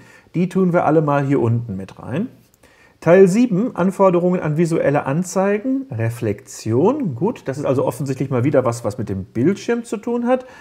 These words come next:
Ja, und Teil acht, Anforderungen an Farbdarstellung, habe ich gleich mitgenommen. Ja, auch das ist natürlich etwas, was mit dem Bildschirm zu tun hat, ne? Anforderungen an Farbdarstellungen. Wo habe ich Farbdarstellungen, wenn nicht am Bildschirm?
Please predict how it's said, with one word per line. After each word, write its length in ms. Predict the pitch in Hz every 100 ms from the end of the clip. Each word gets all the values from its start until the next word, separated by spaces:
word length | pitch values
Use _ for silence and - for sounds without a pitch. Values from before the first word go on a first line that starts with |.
| - - -
Ja, 120 | 170
und 180 | 175 165 - - -
Teil 220 | 156 156
acht, 400 | 151 247 - - - -
Anforderungen 640 | 170 180 190 190 175 175
an 140 | - 147
Farbdarstellung, 760 | - 180 180 196 190 180 180
habe 100 | 165
ich 100 | 151
gleich 200 | 139 120
mitgenommen. 560 | 170 240 220 208 202 196 - _
Ja, 300 | - - - _
auch 180 | 135 123
das 220 | 214 214
ist 220 | - 147
natürlich 440 | 143 120 - 139 -
etwas, 300 | 156 180 180
was 140 | 196
mit 100 | 240
dem 100 | 277
Bildschirm 360 | 277 202 - 101
zu 140 | 110
tun 260 | - 92 92
hat, 160 | 95
ne? 180 | 147 190
Anforderungen 500 | - 135 135 131 170
an 120 | 175
Farbdarstellungen. 1160 | 175 190 180 180 - 98 107 - 117 143 180 160
Wo 120 | 123
habe 100 | 131
ich 80 | 135
Farbdarstellungen, 680 | 131 117 117 110 131 151 165
wenn 120 | 120
nicht 200 | 131 - - - - - _
am 260 | 165 180 185
Bildschirm? 680 | 123 110 127 - 95 87